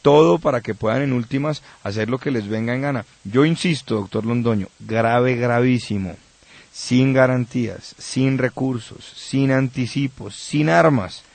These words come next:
tendremos que enfrentar ese plebiscito donde las farc van a estar armados, con ingentes recursos de la minería ilegal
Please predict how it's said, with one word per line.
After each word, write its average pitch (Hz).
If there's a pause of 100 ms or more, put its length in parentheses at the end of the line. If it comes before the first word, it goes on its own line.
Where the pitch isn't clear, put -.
(400)
tendremos 110
que -
enfrentar 120
ese 123
plebiscito 143 (340)
donde 113
las 98
farc 110
van 113
a 117
estar 110 (140)
armados, 135 (320)
con 113
ingentes 123
recursos 120
de 123
la 110
minería 104
ilegal 120